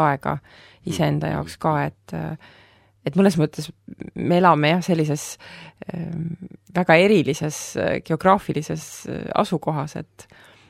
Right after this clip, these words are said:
Speaker 1: et kui, eh, talvel tundub, et, et sellist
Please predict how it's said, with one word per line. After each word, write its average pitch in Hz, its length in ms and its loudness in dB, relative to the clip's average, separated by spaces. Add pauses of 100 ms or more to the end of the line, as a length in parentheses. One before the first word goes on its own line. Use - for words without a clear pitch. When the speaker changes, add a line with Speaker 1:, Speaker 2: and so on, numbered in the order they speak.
(200)
Speaker 1:
et 202 160 -8
kui, 151 300 -2
eh, 143 240 0 (720)
talvel 170 400 6
tundub, 165 400 -2
et, 165 180 -8 (180)
et - 160 -8 (200)
sellist 160 580 -10